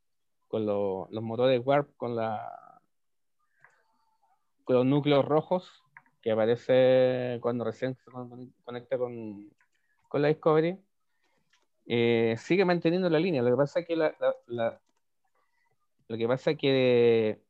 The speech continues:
en sí la, la Enterprise original, la licencia la tiene N B S, N B C. Y esta, todos sabemos que la se-, la serie original,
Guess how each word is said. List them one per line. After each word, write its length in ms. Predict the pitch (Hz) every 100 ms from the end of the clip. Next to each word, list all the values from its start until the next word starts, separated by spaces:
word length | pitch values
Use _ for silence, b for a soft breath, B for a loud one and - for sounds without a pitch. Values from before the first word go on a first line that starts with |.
| _ -
en 160 | 117
sí 500 | - - 147 160 - -
la, 960 | 113 104 98 92 80 73 71 - - _ _
la 140 | - 135
Enterprise 560 | 147 165 156 165 -
original, 580 | 170 - 160 160 170 196 _ _ _ _ _ _
la 120 | 127
licencia 500 | 127 127 147 151 -
la 120 | 151 143
tiene 440 | 147 156 151 135
N 240 | 143 143 113
B 120 | 123
S, 200 | 131 - -
N 180 | 131 147
B 100 | 127
C. 300 | - 151 - _ _ _ _ _ _ _ _ _ _ _ _ _ _ _ _ _
Y 160 | - 120
esta, 440 | 123 - 156 151
todos 200 | 151 143
sabemos 320 | - 147 156 147
que 120 | 135
la 140 | 127
se-, 280 | 120 135 120
la 140 | 123 110
serie 220 | 120 131
original, 520 | 143 - 156 160